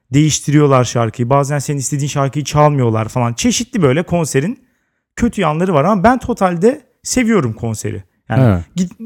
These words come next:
Speaker 1: onun için de gidiyorum. Ama konseri seviyorum da gelen insanlardan nefret ediyorum. <laughs> Yani, ya bir
Speaker 2: Niye? Ne yaptılar? Bir kere konserin türü önemli. Müziğin türü önemli
Speaker 1: Tabii, tabii,
Speaker 2: burada.
Speaker 1: çok fark ediyor.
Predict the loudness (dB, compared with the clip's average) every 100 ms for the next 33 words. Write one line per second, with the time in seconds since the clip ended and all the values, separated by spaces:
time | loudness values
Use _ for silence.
0 | -6 0 0 0 -2 0 0 2 0 0
1 | -10 _ _ _ _ _ _ _ _ 0
2 | 2 0 -4 _ _ _ _ _ _ _
3 | -4 -2 0 -2 0 0 2 2 0 2
4 | 2 2 0 -2 -4 -2 -2 -2 -2 -2
5 | -2 -2 -4 -6 -4 -4 -4 -6 -8 0
6 | 2 4 4 4 0 0 -2 0 0 -2
7 | -6 -8 _ -20 -18 -16 -16 -6 -2 4
8 | 8 8 10 8 8 6 4 0 0 -2
9 | 0 2 4 2 -2 -6 -6 4 6 6
10 | 4 2 0 2 8 8 8 8 6 6
11 | 4 4 2 2 2 2 4 4 6 6
12 | 6 4 4 4 4 4 2 0 -4 -6
13 | -10 -12